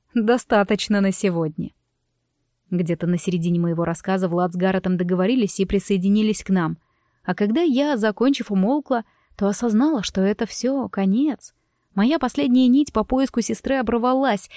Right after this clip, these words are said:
я понятия не имела, что делать дальше. Да, Влад не виноват, но где тогда искать Ингрид? Все, что я натворила, было напрасно.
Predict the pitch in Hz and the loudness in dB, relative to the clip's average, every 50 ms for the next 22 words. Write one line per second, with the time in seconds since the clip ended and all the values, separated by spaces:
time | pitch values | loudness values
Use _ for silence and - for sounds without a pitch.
0 | - - - 196 202 - 202 208 202 226 240 214 - - 196 190 185 196 196 196 | -16 -12 -8 -6 -6 -4 -2 -2 -2 0 -2 -2 -2 -2 0 2 2 2 4 4
1 | 214 262 277 262 202 185 - - - 262 311 311 202 185 226 240 233 226 196 170 | 2 2 2 0 0 -2 -4 -4 -2 -2 0 0 0 0 0 0 0 0 0 -2
2 | 175 165 170 - - - - - - _ _ _ _ _ _ _ _ _ _ _ | -2 -2 -2 -6 -8 -10 -12 -14 -18 _ _ _ _ _ _ _ _ _ _ _
3 | _ _ _ _ - 208 185 202 214 196 185 185 170 170 175 185 214 254 285 - | _ _ _ _ -2 0 2 2 2 2 0 -2 -2 0 0 0 2 0 0 0
4 | - 196 202 202 208 214 247 240 226 202 165 - - - - - - - 208 220 | 0 0 2 2 2 2 2 0 0 -2 -2 -4 -8 -16 -20 -18 -4 -2 0 0
5 | 196 185 214 208 - 202 185 190 208 208 - - - 247 208 - 220 196 175 156 | 2 2 0 0 0 0 0 0 0 0 -2 -2 -4 -4 -4 -2 -2 -2 -2 -4
6 | 151 - - - _ _ _ _ _ _ _ _ _ _ _ - - - 247 311 | -6 -12 -16 -20 _ _ _ _ _ _ _ _ _ _ _ -6 0 2 2 2
7 | - - 226 202 233 240 233 214 190 196 202 208 254 302 277 202 185 233 254 262 | 2 0 0 0 2 2 2 2 2 2 2 4 4 4 2 4 4 4 4 4
8 | 254 285 277 - 302 311 277 208 - - - - | 4 2 2 2 0 0 0 0 -2 -4 -6 -8